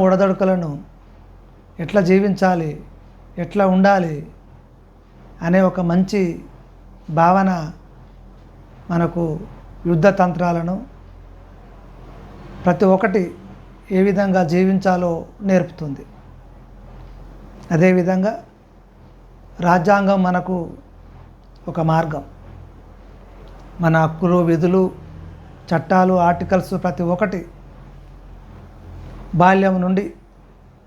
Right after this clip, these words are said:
మనిషి చనిపోయేంత వరకు ఏ దశలో ఏ విధంగా జీవించాలి అనే ఒక మార్గాన్ని చూపే రాజ్యాంగాన్ని కూడా మనం ఖచ్చితంగా చదువుకోవాలి.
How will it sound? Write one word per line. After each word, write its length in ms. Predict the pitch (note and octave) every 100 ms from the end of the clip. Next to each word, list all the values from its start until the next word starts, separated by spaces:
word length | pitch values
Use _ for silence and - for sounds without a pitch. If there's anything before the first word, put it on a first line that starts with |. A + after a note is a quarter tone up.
| - - - - - - - -
మనిషి 260 | E3+ F3+ G3+ F#3+
చనిపోయేంత 520 | F#3 F#3 G3+ G3 F#3+
వరకు 400 | F3+ F#3 G#3+ G#3+ E3+ - - - - -
ఏ 120 | F#3 G3+ G3
దశలో 360 | F#3 F#3+ G#3 G#3 E3+ - - -
ఏ 80 | F3 F#3
విధంగా 280 | F#3+ G3+ G3+
జీవించాలి 540 | F#3 F#3 E3 F#3 F3+ G3 - - - - - - - - - - - - - - - - - - - - - - - - - - -
అనే 140 | F3+ F#3
ఒక 100 | F3+ F#3+ E3+ D#3+ - G3+
మార్గాన్ని 400 | F3 F#3 G3+ G3 F#3+
చూపే 280 | F#3 F#3+ F3 - - - F3
రాజ్యాంగాన్ని 580 | E3+ E3+ G3 F#3+ F#3 F3+
కూడా 120 | F3+ F3
మనం 160 | E3+ D#3+ D#3+ - - - -
ఖచ్చితంగా 540 | F3+ E3 E3 F3+ E3+ E3 D#3 D#3+
చదువుకోవాలి. 640 | E3 E3 E3+ D3+ C#3+ C#3